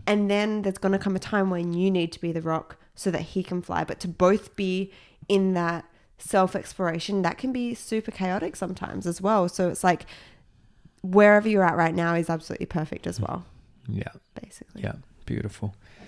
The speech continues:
Speaker 2: Wow, we had a lot to say for that question. <laughs>
Speaker 1: But I
Speaker 2: It's,
Speaker 1: think
Speaker 2: it's
Speaker 1: we,
Speaker 2: a big
Speaker 1: we've had
Speaker 2: one.
Speaker 1: a lot to experience in that
Speaker 2: <laughs>
Speaker 1: question too,
Speaker 2: Yeah.
Speaker 1: though, haven't we?
Speaker 2: Yeah, yeah, no, it's good. It's a common one.
Speaker 1: <laughs>
Speaker 2: Um, pivoting a little bit,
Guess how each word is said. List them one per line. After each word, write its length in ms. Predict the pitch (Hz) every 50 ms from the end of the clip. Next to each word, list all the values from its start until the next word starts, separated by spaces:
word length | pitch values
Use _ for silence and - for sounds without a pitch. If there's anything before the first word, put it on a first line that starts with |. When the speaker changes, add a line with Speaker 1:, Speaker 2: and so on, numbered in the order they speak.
| - - - - - - - - - _ _ - -
Speaker 2:
Wow, 240 | 123 123 127 131 120
we 80 | 104 104
had 100 | 113 120
a 60 | 117
lot 160 | 110 110 -
to 80 | - -
say 400 | - - - 120 156 156 123 - - - - - - -
for 80 | -
that 160 | 101 104 123
question. 360 | - - 135 - - - 175 156 - -
<laughs> 100 | - -
Speaker 1:
But 140 | 294 247
I 40 | 196
Speaker 2:
It's, 60 | -
Speaker 1:
think 120 | - 370 370
Speaker 2:
it's 40 | 381
Speaker 1:
we, 40 | 415 392
Speaker 2:
a 20 |
big 80 | - -
Speaker 1:
we've 160 | 339 339 302
had 200 | 311 277 269 277
Speaker 2:
one. 80 | 311
Speaker 1:
a 40 | 320
lot 180 | 302 269 170 -
to 80 | - 262
experience 600 | - - - - - 240 294 311 269 208 165 -
in 80 | 160 185
that 160 | 175 147 -
Speaker 2:
<laughs> 60 | - 185
Speaker 1:
question 320 | 170 - - 185 160 170
too, 140 | - - 262
Speaker 2:
Yeah. 180 | 117 117 117 113 110 101 95
Speaker 1:
though, 60 | -
haven't 100 | 104 -
we? 140 | 156 156 156 - 117
Speaker 2:
Yeah, 140 | 117 107 104 101 101 101
yeah, 60 | 98
no, 160 | 98 104 104
it's 180 | 98 - - -
good. 200 | - 117 107 98 - -
It's 160 | - 110 - -
a 40 | -
common 280 | - - 113 110 107 104
one. 120 | 95 95 98 -
Speaker 1:
<laughs> 580 | - 233 - - - - - - - - -
Speaker 2:
Um, 380 | - 117 113 117 117 117 117 110 - - - - - - - - - - - - - - _ _ - -
pivoting 380 | - - 175 156 156 147 131 123
a 60 | 120
little 200 | 123 135 151 151
bit, 380 | 127 101 107 151 196 - _